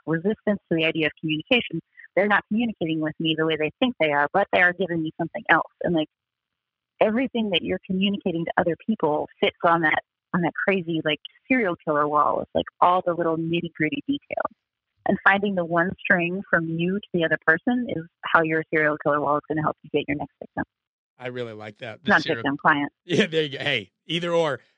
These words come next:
Speaker 2: Uh, serial kill-, <laughs> serial
Speaker 1: <laughs>
Speaker 2: killer wall. I think what I should have done is I should have challenged you more, is I should have said, "Let's find the connection between communication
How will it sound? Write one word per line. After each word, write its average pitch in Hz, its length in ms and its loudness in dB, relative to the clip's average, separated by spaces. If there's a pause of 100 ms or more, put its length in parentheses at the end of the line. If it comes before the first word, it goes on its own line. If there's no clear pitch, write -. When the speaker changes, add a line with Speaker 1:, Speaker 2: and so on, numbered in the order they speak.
(100)
Speaker 2:
Uh, 143 240 -2
serial 185 380 -4
kill-, - 320 2
<laughs> - 60 -14
serial 208 440 4
Speaker 1:
<laughs> 233 80 4
Speaker 2:
killer 175 220 0
wall. 147 380 0 (300)
I 151 80 2
think 185 240 -2
what 226 120 -2
I 175 60 2
should 165 180 -4
have 156 60 -8
done 156 140 -4
is 147 100 -6
I 139 100 -4
should 127 160 -4
have 127 80 -8
challenged 135 400 -8
you 170 60 -14
more, 160 160 -8
is 160 120 -10
I 139 80 -6
should 151 160 -10
have 135 80 -12
said, 131 280 -10 (360)
"Let's 156 180 -2
find 170 240 -4
the 151 60 -4
connection 143 520 -8
between 135 380 -12
communication 147 960 -8